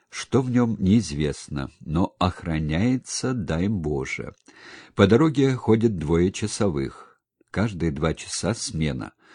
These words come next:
Начальник караула с собакой, рыжеватого отлива овчаркой.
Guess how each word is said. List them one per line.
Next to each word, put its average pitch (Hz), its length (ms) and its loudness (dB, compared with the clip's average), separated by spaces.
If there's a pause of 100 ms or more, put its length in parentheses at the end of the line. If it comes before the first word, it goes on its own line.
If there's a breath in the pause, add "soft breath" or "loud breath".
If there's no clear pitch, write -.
(320 loud breath)
Начальник 127 560 2
караула 90 480 2
с 123 60 -8
собакой, 73 920 -4
рыжеватого 90 800 0
отлива 82 560 -2
овчаркой. - 920 -8